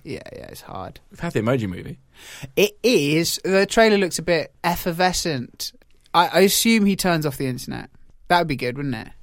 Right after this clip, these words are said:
Speaker 2: If someone turned it off.
Speaker 1: Yeah.
Speaker 2: I, I'd be up for rolling blackouts of the internet. <laughs>
Speaker 1: If
Speaker 2: You know,
Speaker 1: Yeah.
Speaker 2: in the not too distant past, there was, like, a four-day working week and rolling blackouts around the country. That,
Speaker 1: Yes.
Speaker 2: but for social media.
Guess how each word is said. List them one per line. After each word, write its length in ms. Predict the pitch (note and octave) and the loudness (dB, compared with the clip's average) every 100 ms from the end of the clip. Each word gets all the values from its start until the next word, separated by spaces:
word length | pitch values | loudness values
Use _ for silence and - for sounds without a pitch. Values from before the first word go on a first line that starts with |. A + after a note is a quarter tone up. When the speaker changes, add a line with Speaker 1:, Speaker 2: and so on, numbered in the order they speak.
| - - - - - - - - | -20 -20 -20 -20 -20 -20 -20 -12
Speaker 2:
If 80 | - | -4
someone 200 | A2+ A2 | -2 -2
turned 180 | A2 | -2
it 60 | G#2+ | -2
off. 280 | A2+ B2+ - - - - - - | -2 -6 -14 -20 -20 -20 -14 2
Speaker 1:
Yeah. 80 | D3 | 4
Speaker 2:
I, 340 | E3 D#3 F#3+ | 6 6 6
I'd 120 | G3+ | 6
be 80 | F3 | 6
up 140 | D3+ | 4
for 100 | A2+ | 4
rolling 400 | B2 B2+ A#2 A2+ | 2 6 6 4
blackouts 520 | A2 A2+ - G2+ E2 - | 0 -2 -2 -4 -4 -6
of 60 | |
the 80 | F#2+ | -4
internet. 400 | G2+ - C3+ C#3 C3 | -4 -2 0 0 -2
<laughs> 40 | - - - - - - - - - - - | -12 -20 -20 -20 -20 -20 -20 -20 -20 -20 2
Speaker 1:
If 300 | A3 D4 B3 - - - - | 4 4 -2 -16 -20 -12 0
Speaker 2:
You 100 | A#3 | 4
know, 320 | C4 A#3 A3 - - - - - | 8 8 6 0 -10 -20 -20 -12
Speaker 1:
Yeah. 380 | - E3 D3+ G#3+ - - | -2 4 4 4 0 -6
Speaker 2:
in 120 | F3 | -2
the 100 | E3+ | 0
not 280 | E3 E3 - | 2 0 0
too 220 | - D3 | -2 0
distant 300 | C3+ C3 A#2 | 0 -2 -2
past, 420 | C#3 A#2+ E2+ - | 2 2 0 -6
there 120 | - G#2+ | -4 -2
was, 120 | G#2+ | -2
like, 320 | G2+ - - - | -4 -4 -10 -8
a 40 | |
four-day 320 | - G#2 G2 | 0 0 2
working 380 | G2 G2 G2+ G#2+ | -2 -4 -6 -8
week 240 | - - - | -8 -10 -10
and 280 | F#2 G2 F#2+ | -10 -10 -8
rolling 400 | G2+ G2+ F#2+ G2+ | -4 -2 -2 -4
blackouts 460 | G2+ - G2+ - | -6 -6 -8 -8
around 240 | G2 G#2 - | -10 -10 -12
the 80 | B2+ | -10
country. 460 | G#2 G2 - - - - _ _ _ _ _ _ | -10 -8 -12 -14 -16 -20 _ _ _ _ _ _
That, 240 | A#2+ C#3 - | 0 2 2
Speaker 1:
Yes. 40 | |
Speaker 2:
but 160 | B2 - | -4 -4
for 80 | |
social 300 | A2 G#2 G#2 | -4 -4 -4
media. 360 | F#2+ F#2 F2+ D3 | -8 -8 -10 -14